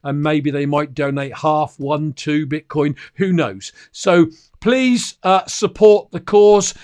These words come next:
because Phil is massively grateful to anyone who supports his cause. Okay, handful of tweets. You know me, I love tweets as we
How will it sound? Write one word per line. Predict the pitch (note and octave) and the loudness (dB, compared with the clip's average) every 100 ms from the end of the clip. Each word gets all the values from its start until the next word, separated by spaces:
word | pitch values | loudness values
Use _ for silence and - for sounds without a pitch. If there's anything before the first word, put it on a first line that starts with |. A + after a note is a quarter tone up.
| - | -16
because | - F3+ G3 - | -10 -8 -8 -10
Phil | - A3+ A3 A3 - | -4 4 4 4 0
is | F#3 F3+ - | -4 -4 -6
massively | F3 E3+ F3+ G3+ A3 - G#3+ F3+ G#3 F#3+ | -4 -2 0 0 -2 -2 -6 -6 -4 -6
grateful | C3+ F#3+ F#3 F3 F3+ - D3+ D3+ | -8 -2 0 0 -2 -10 -8 -8
to | - D3+ - _ A3+ | -10 -14 -14 _ -2
anyone | A#3+ G3+ C3 B2+ A#2 B2 C#3 - _ _ - | -2 -2 -4 -6 -6 -8 -10 -14 _ _ -2
who | F3 D#3+ D#3+ D#3+ | 2 2 2 -2
supports | - E3 - E3 D3+ - - | -10 -10 -4 -2 -2 -4 -10
his | D3 C3+ - _ | -8 -8 -10 _
cause. | - D3+ F#2 E2+ - _ _ _ _ _ _ - - | -10 -8 -8 -12 -20 _ _ _ _ _ _ -8 0
Okay, | G3+ - D#3+ - - - | 2 2 0 -2 -14 -14
handful | - B3 B3 A#3+ A#3+ | -4 -2 -2 2 2
of | A3 | 2
tweets. | C4+ C4+ B3 - | 0 0 -2 -8
You | G3 | -2
know | G#3+ A3 | 0 0
me, | G3 | 2
I | F#3 | 2
love | F#3 F3+ | 4 2
tweets | - G#3 G#3 - E3+ | 0 0 0 -2 -8
as | C#3+ | -4
we | D#3 D#3+ | -2 -2